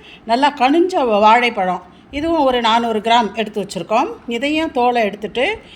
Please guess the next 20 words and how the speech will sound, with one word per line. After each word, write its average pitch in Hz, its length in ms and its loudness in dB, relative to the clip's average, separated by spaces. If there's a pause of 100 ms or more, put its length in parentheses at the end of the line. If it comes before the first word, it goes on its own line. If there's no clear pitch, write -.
(140)
நல்லா 277 320 2
இது 240 260 -2
மூணையும் 285 580 0 (120)
மசிச்சுக்கணும். 202 800 -2 (400)
இப்போ 262 180 0
வாங்க 320 480 2
தோலை 269 320 2
எடுத்துட்டு 277 580 -2
நம்ம 220 280 0
பார்ப்போம் 220 380 0
அடுத்து 220 320 0
என்ன 214 200 -2
செய்யறது 190 600 -4 (260)
அப்படின்னு. 185 560 0 (2250)
இந்த 254 240 2
மூன்று 320 340 2
பழங்கள்லையுமே 262 1120 0 (340)
நமக்கு 233 360 2
தேவையான, 277 720 2 (400)
ஆ, 226 460 4